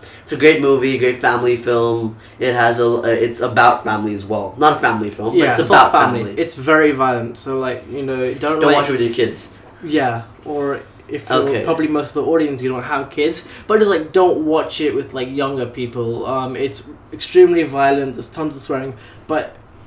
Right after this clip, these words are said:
Speaker 2: I'll be damned, it's a great superhero film. Sorry, continue, Avia.
Speaker 1: Sorry, what's your favourite film, uh, of this year?
Speaker 2: Wow, I didn't expect the interview to turn like that. <laughs> So, um, basically,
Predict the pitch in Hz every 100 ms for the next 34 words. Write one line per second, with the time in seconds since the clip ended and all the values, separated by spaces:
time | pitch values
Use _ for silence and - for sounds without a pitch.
0 | - - 151 156 151 135 143 135 123 -
1 | 147 147 135 117 120 143 123 - 139 131
2 | 120 113 120 113 143 123 117 160 143 131
3 | 120 120 - - - - 135 139 113 120
4 | 135 135 104 - - 104 101 - - 110
5 | 107 - 107 113 117 104 101 - - -
6 | - - - - - - - - - -
7 | - - - - - - - - - -
8 | - - - 165 208 143 127 127 170 160
9 | 160 160 147 - 156 - 165 170 - 190
10 | 233 165 143 139 123 - - - - -
11 | - 233 - - - - - - 196 170
12 | 170 156 170 165 165 160 208 226 220 208
13 | 190 165 151